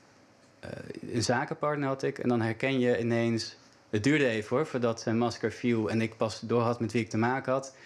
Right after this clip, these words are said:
En eigenlijk, voor hem, ik, ik beschouw hem een soort als een light psychopaat, dus, eh, niet super erg. Eh, althans, ik ben er, ik heb, ik ben niet heel slecht vanaf gekomen. Maar ineens herken je dan de, het gedrag. En, eh,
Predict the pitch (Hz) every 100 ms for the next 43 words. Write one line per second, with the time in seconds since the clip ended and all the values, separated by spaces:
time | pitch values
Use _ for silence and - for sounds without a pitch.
0 | - - - 107 117 113 - - 107 -
1 | 113 117 107 101 - 107 107 - 117 107
2 | 117 113 110 101 101 110 - - 110 110
3 | 110 110 107 - 104 - - - - 104
4 | 107 - 98 104 107 110 - - - -
5 | - - 98 95 95 95 92 95 - 101
6 | 98 101 98 98 - 101 107 98 101 98
7 | 95 98 95 - 95 - 104 - 98 90
8 | 92 104 - - - - - - - -
9 | 120 135 135 139 123 143 127 123 120 117
10 | 113 90 104 - 120 117 95 - - _
11 | _ _ _ _ - 98 101 104 107 104
12 | 104 104 101